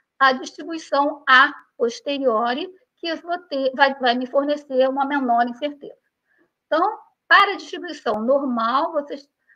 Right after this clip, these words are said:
aqui a Lacasse mostra como é que a gente obtém o valor médio, é, atualizado, né, em função da média a priori vezes a variância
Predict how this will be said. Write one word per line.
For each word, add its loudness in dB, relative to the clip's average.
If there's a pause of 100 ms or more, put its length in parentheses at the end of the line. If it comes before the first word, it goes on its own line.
aqui -4
a 2
Lacasse -6
mostra -4
como -6
é -2
que -8
a -6
gente -8
obtém -8 (380)
o -4
valor 4
médio, -2 (720)
é, -2 (340)
atualizado, 2
né, -2
em -6
função -6
da 2
média -4 (320)
a -4
priori 0 (340)
vezes 0
a 4
variância -2